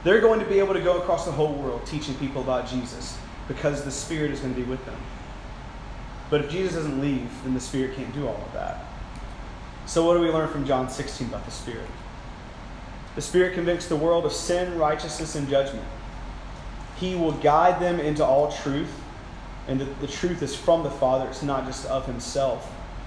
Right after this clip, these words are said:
That he speaks what he hears, just like Jesus. The Spirit declares what is to come, and that he glorifies Jesus.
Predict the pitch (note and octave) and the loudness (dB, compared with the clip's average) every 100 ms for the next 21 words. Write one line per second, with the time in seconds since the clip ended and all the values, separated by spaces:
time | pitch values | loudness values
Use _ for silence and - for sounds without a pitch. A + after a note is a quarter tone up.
0 | - - - - - - - - - - | -10 -10 -10 -10 -12 -12 -12 -12 -12 -10
1 | - - - - D3 D#3 - G3+ G3+ - | -10 -10 -8 -2 0 0 -2 -4 -2 -2
2 | F#3+ D#3 - D3 D3 D3+ - - - - | -2 -2 0 2 2 0 -4 -10 -12 -12
3 | B2+ C#3 C#3 D3+ D3 A#2+ C3 B2 C#3+ D3+ | 0 0 4 4 4 2 0 2 0 -2
4 | - - - - - - - - - - | -6 -10 -10 -10 -10 -12 -10 -10 -10 -12
5 | - - - G#2+ C#3 C3+ - F#3+ G3 F3+ | -12 -10 -10 -8 -6 -6 4 6 6 4
6 | - F3+ F3+ D3+ D#3 D#3+ - C#3+ - G3+ | 6 6 6 4 2 2 -2 -6 2 6
7 | F#3+ C#3+ C#3 - - D#3 D#3+ E3+ E3+ D3 | 6 4 0 -6 -2 2 4 2 -2 2
8 | D#3+ E3+ E3+ E3 D3+ C#3 D3+ C#3+ A2+ G2 | 4 4 8 6 6 0 0 0 -2 -6
9 | - - | -8 -10